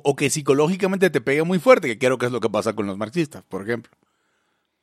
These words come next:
Psicológicamente quieren creer en, en, en las conclusiones en las que quiere creer Marx, como lo que, la explotación. Y como hablábamos en estos días, aunque no por ver una teoría de precio, tomas el, me, me, me voy a seguir con él, ¿no? ¿Por qué,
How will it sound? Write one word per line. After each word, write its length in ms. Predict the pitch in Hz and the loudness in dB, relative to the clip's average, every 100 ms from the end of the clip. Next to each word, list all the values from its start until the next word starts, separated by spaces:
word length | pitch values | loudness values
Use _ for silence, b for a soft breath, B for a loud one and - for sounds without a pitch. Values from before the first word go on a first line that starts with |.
| _ _ | _ _
Psicológicamente 840 | - 135 123 117 135 135 123 131 123 | -6 0 2 2 2 0 0 -2 0
quieren 420 | 139 135 139 156 | 4 6 6 4
creer 380 | 151 131 127 135 | 4 6 6 4
en, 260 | 131 127 | 0 -4
en, 240 | 127 120 120 | -4 -4 -4
en 120 | 113 | -2
las 180 | 110 - | -2 -2
conclusiones 500 | 120 110 107 127 127 | -4 -2 0 0 0
en 80 | |
las 160 | 98 82 | -2 -2
que 160 | - 90 | -6 -2
quiere 340 | 113 110 120 | 4 4 6
creer 220 | 120 113 | 4 4
Marx, 300 | 117 117 120 | 4 0 0
como 160 | - 120 | -4 -2
lo 80 | 117 | -2
que, 180 | 120 | -2
la 60 | 120 | -4
explotación. 580 | 110 131 131 143 190 214 _ _ _ _ _ _ _ _ _ _ _ _ _ | -2 -2 0 0 0 -2 _ _ _ _ _ _ _ _ _ _ _ _ _
Y 120 | - 131 | -12 -2
como 180 | 139 | 2
hablábamos 400 | 127 120 120 123 | 4 6 6 4
en 80 | 143 | -2
estos 260 | 135 160 156 | -2 -2 2
días, 240 | 185 123 | 4 4
aunque 240 | 104 104 113 | 2 -2 -4
no 160 | 123 | -4
por 180 | 123 127 | -2 -2
ver 140 | 127 | 0
una 200 | 127 131 127 | 2 2 2
teoría 240 | 120 120 | 2 4
de 80 | 127 | 2
precio, 300 | 131 123 143 | 2 0 0
tomas 200 | 117 120 | 0 -2
el, 160 | 131 117 | -2 0
me, 140 | 117 | 0
me, 240 | 117 113 117 | 2 2 2
me 120 | 117 | 2
voy 160 | 123 | 4
a 60 | 143 | 4
seguir 260 | 143 135 131 | 4 0 2
con 160 | 147 | 4
él, 180 | 196 120 | 4 0
¿no? 180 | 110 160 | 0 0
¿Por 140 | 143 - | -2 2
qué, 220 | 127 | 4